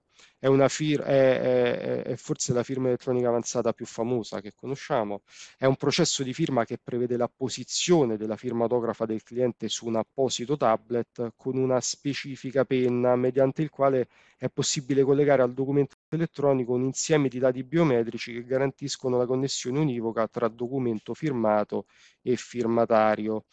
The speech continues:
I dati biometrici vengono rilevati per mezzo di una penna, appunto, elettronica su una tavoletta digitale e sono, per esempio, il ritmo, la velocità, la pressione, l'accelerazione e il movimento.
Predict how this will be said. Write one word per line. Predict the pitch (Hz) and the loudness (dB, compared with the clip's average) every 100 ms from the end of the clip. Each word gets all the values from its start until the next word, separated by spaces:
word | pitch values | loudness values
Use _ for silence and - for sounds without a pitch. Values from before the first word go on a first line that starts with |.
| - - - - _ | -20 -20 -20 -20 _
I | |
dati | 127 131 127 | 2 2 2
biometrici | 127 143 160 127 127 127 | 2 6 6 4 -2 -2
vengono | 120 120 120 120 | -2 0 0 0
rilevati | 120 120 120 117 | -2 0 0 0
per | 110 113 | -4 -4
mezzo | 123 120 110 113 | -2 -4 -6 -10
di | 110 | -6
una | 113 107 | -4 -2
penna, | 117 110 107 | -2 -2 -4
appunto, | 101 - - | -6 -10 -12
elettronica | 107 107 - 120 113 104 | -10 -10 -4 -2 0 -2
su | 98 107 | -8 -8
una | 107 | -6
tavoletta | 107 110 113 - 113 | -4 -6 -6 -6 -6
digitale | 113 135 170 165 156 135 | -6 -8 -4 2 4 4
e | 113 | 0
sono, | - 131 120 | -2 0 0
per | 110 117 | -2 -4
esempio, | 113 120 - 143 | -2 -4 -4 -4
il | 156 | -4
ritmo, | 151 143 - 147 151 | -4 -6 -6 0 2
la | 135 120 | 2 0
velocità, | 123 123 - 151 143 139 | -2 -4 -8 2 4 6
la | 127 117 | 4 2
pressione, | 143 143 - - 135 127 117 | 0 -4 -6 -2 0 0 -2
l'accelerazione | 110 - 131 131 143 - - 127 117 | -4 -6 -4 -4 -4 -6 -6 -4 -4
e | |
il | 107 | -4
movimento. | 107 107 104 101 95 - 101 98 | -6 -6 -6 -6 -8 -12 -14 -14